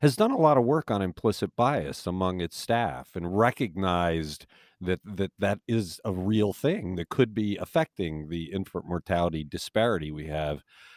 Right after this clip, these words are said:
S-, and, and so if they rec-, and we've been talking about that now for what, four or five years. So if they recognize that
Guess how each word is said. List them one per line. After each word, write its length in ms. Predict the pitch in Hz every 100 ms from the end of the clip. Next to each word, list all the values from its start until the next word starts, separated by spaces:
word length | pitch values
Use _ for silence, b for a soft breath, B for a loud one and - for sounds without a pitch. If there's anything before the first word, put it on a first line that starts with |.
| b b
S-, 100 | -
and, 140 | 151 151
and 200 | 151 151
so 400 | - 185 160 139 _ _ -
if 120 | 135
they 160 | 180 165
rec-, 300 | 151 196 -
and 100 | 143
we've 220 | 156 160 -
been 100 | 139
talking 320 | 185 190 156
about 240 | 120 113
that 140 | 117 107
now 140 | 107
for 140 | - 156
what, 240 | 110 -
four 240 | - 117
or 40 | 123
five 300 | 123 123 104
years. 500 | 120 127 82 80 - b b -
So 140 | 180
if 100 | -
they 100 | 175
recognize 800 | 135 170 196 208 127 113 95 85
that 300 | 101 95